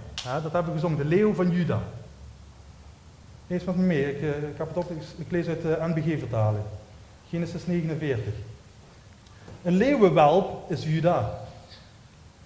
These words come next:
Na de roof zijt gij omhoog geklommen, mijn zoon. Hij kromt zich,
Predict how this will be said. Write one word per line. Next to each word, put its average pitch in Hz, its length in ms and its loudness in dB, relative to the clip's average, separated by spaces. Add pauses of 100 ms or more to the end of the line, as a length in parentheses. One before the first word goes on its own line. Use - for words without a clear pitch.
(180)
Na 214 320 2
de 185 100 2
roof 240 420 0
zijt 185 300 -2 (100)
gij 240 220 -4
omhoog 220 340 2
geklommen, 131 520 0
mijn 117 160 0
zoon. 113 340 2 (1400)
Hij 165 140 -2
kromt 269 420 2
zich, 127 260 -4